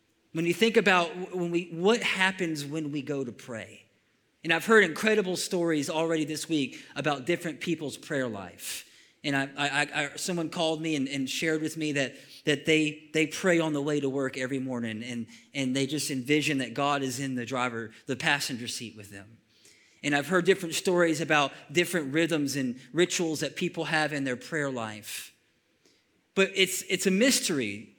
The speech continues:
Like, uh, when you really think about what all is happening when we fold our hands to pray, when we come to church and we bow our heads, it's, it's, it's the Holy Spirit prompting us. So it's God in us, right?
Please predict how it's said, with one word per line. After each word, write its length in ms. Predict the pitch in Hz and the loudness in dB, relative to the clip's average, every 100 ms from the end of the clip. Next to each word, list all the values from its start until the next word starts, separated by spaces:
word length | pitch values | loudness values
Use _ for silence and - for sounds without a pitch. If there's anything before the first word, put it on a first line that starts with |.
| _ _ _ _ | _ _ _ _
Like, 300 | 170 165 - - | 2 2 -2 -14
uh, 220 | 170 190 | -8 -2
when 140 | 185 | 2
you 100 | 185 | 4
really 220 | 226 262 | 6 6
think 180 | - 240 | 6 4
about 300 | 220 196 170 | 4 4 4
what 240 | 170 220 226 | 6 8 8
all 180 | 220 | 6
is 140 | 196 185 | 4 2
happening 680 | 196 196 190 165 156 143 - - | 2 2 2 2 2 0 -4 -2
when 160 | 156 | 0
we 100 | 156 | 0
fold 360 | 156 160 175 165 | 0 0 0 0
our 100 | 156 | -2
hands 340 | 156 143 127 117 | -4 -4 -6 -8
to 80 | |
pray, 360 | 123 120 95 - - _ _ _ _ _ _ _ | -12 -14 -16 -20 -20 _ _ _ _ _ _ _
when 140 | 160 165 | 0 2
we 100 | 190 | 4
come 240 | 220 208 | 4 4
to 80 | 208 | 4
church 380 | 208 190 139 165 | 4 2 0 -2
and 80 | |
we 80 | 156 | -2
bow 240 | 147 156 156 | 0 2 0
our 160 | 147 | -2
heads, 580 | 139 117 107 113 - - _ _ _ _ _ _ _ _ | -4 -8 -10 -12 -12 -14 _ _ _ _ _ _ _ _
it's, 220 | 180 170 - | 0 0 0
it's, 240 | 180 - - | 0 0 -2
it's 180 | 180 - | 0 0
the 100 | 190 | 0
Holy 300 | 170 247 220 | 4 6 6
Spirit 480 | - - 214 175 - | 4 4 6 6 2
prompting 500 | - 175 160 123 104 | -2 -2 -2 -4 -8
us. 420 | 85 - - - - _ _ _ | -10 -10 -10 -10 -16 _ _ _
So 200 | - 196 | 2 4
it's 120 | 180 180 | 4 4
God 400 | 143 180 233 226 | 4 6 6 4
in 300 | 165 180 131 | 4 2 2
us, 440 | 95 95 - - | -4 -8 -10 -2
right? 240 | 156 165 | 0 0